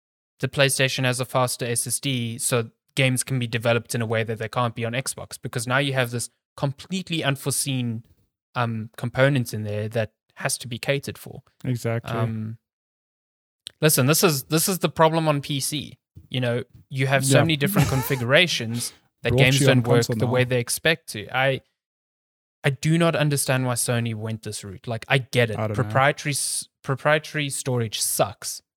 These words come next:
Speaker 1: Like, it really does. But when you're talking about, you know, developing games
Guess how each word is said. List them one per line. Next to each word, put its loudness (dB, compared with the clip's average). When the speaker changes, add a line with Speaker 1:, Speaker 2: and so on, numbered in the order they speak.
Speaker 1:
Like, -2
it -2
really 2
does. -4
But 2
when 2
you're 2
talking 0
about, 0
you 2
know, 2
developing 0
games 0